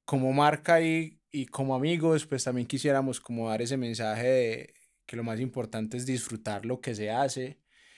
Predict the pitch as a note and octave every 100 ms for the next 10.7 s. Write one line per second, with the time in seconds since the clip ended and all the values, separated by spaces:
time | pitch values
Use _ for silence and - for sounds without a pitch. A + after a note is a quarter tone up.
0 | _ _ _ - A#2 A2+ A2+ A2+ A2+ A2
1 | G#2+ - _ C#3 A#2 A2 C#3 C#3 A#2 A#2
2 | A#2 - A#2+ A#2+ C3+ B2+ C3+ A2+ A2 A2
3 | C3 C3 B2+ A2+ G2+ A#2 C3+ C3+ _ A2+
4 | A2+ A2 - B2 A2 A2 A#2+ A2 A#2+ A#2+
5 | A2+ A2 A#2 - A#2+ B2+ B2+ C#3 C3+ C3+
6 | C3+ _ _ - C3 A#2+ - A2 A#2 C3+
7 | C#3 C#3 A#2+ C3+ C#3+ D3+ _ _ _ B2+
8 | A#2 - A#2+ B2+ C3 B2+ B2+ C3+ B2+ B2+
9 | A#2+ A2+ A#2 A2+ C3+ C3 B2 A#2 A2 A#2
10 | C#3 D3+ D3+ B2+ A#2 A#2